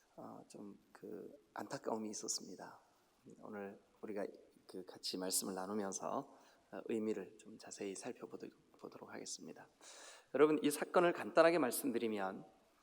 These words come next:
모세가, 어, 구스 여자를 취했어요.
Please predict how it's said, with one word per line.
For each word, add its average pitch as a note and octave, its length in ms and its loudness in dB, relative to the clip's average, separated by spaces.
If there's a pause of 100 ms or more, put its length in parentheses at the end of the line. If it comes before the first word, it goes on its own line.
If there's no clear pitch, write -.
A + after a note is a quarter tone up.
(340)
모세가, A#2 840 6 (920)
어, G2+ 680 2 (400)
구스 - 400 2
여자를 A#2+ 480 2
취했어요. - 640 -4